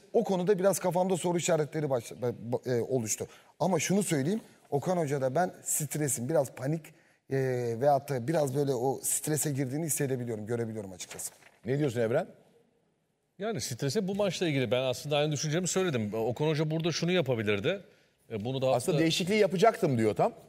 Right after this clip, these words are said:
Speaker 3: İşte o olmuyor. Yapacaktı mı? İşte olmuyor. Yani orada yapması lazımdı demek ki daha mantıklı. Yani devrede aslında burada keskin bir karar alacak kadro yapısı var. İşte Mertens orada kırk beş dakika hiç sahada yoktu. Yani Galatasaray
Speaker 2: Hiç
Speaker 3: bir sıfır
Speaker 2: yoktu.
Speaker 3: öndeyken
Speaker 2: Hiç.
Speaker 3: de yoktu.
Speaker 2: Yani aynen.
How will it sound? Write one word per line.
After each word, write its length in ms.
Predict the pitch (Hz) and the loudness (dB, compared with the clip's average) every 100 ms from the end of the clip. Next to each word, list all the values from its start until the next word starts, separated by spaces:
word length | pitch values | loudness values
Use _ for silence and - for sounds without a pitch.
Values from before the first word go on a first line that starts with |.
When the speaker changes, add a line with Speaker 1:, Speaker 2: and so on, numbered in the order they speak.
| - | -14
Speaker 3:
İşte 140 | - - | -14 -6
o 60 | 175 | -2
olmuyor. 460 | 180 180 165 113 | 0 0 -2 -2
Yapacaktı 520 | 107 110 147 143 - | -2 -2 -2 -2 -4
mı? 200 | 147 151 | -8 -6
İşte 360 | 127 120 - 127 101 92 117 113 | -6 -6 -6 -8 -10 -16 -18 -4
olmuyor. 360 | 123 135 107 | -2 -2 -2
Yani 220 | 92 92 101 | -2 -2 0
orada 400 | 117 120 131 123 127 | -2 0 -2 -2 -2
yapması 480 | 107 - 120 - | -2 0 -4 0
lazımdı 520 | 123 92 82 87 87 87 | 0 0 -4 -12 -14 -8
demek 260 | 90 85 | -6 -6
ki 140 | - - | -8 -6
daha 160 | 87 | -4
mantıklı. 400 | 87 87 - - | -4 -6 -8 -8
Yani 160 | 90 87 | -8 -2
devrede 460 | 104 110 127 151 | 0 0 0 2
aslında 380 | 123 110 127 123 | 0 -2 -6 -6
burada 280 | 123 120 123 - - _ _ | -4 0 -2 -2 -20 _ _
keskin 460 | - 107 - 156 135 | -6 -4 -4 -6 -4
bir 220 | 120 101 | -6 -4
karar 240 | 117 127 | 0 2
alacak 300 | 123 120 123 | 2 0 -4
kadro 280 | - 113 120 | 0 -2 0
yapısı 340 | 120 - - | -4 -4 -2
var. 200 | 113 98 - - _ _ _ _ | 0 0 -4 -20 _ _ _ _
İşte 140 | - | -12
Mertens 560 | 101 117 131 147 139 117 | -2 0 0 0 -2 -2
orada 300 | 123 123 131 | -4 -2 -4
kırk 240 | - 113 | -8 -6
beş 200 | 160 143 | -4 -2
dakika 220 | 127 113 147 | -2 -4 -6
hiç 60 | |
sahada 340 | - 110 107 127 | -2 0 2 0
yoktu. 320 | 101 - 85 | -2 -4 -10
Yani 180 | 87 90 | -10 -4
Galatasaray 480 | 98 101 104 117 | -4 -4 -4 -4
Speaker 2:
Hiç 120 | 98 139 | 0 0
Speaker 3:
bir 40 | |
sıfır 180 | 104 117 | 0 -2
Speaker 2:
yoktu. 140 | 110 | -6
Speaker 3:
öndeyken 340 | 110 120 123 123 | -4 -2 -2 -4
Speaker 2:
Hiç. 60 | |
Speaker 3:
de 60 | 117 | -4
yoktu. 220 | 90 - | -6 -8
Speaker 2:
Yani 100 | 73 | -8
aynen. 220 | 98 87 | -6 -6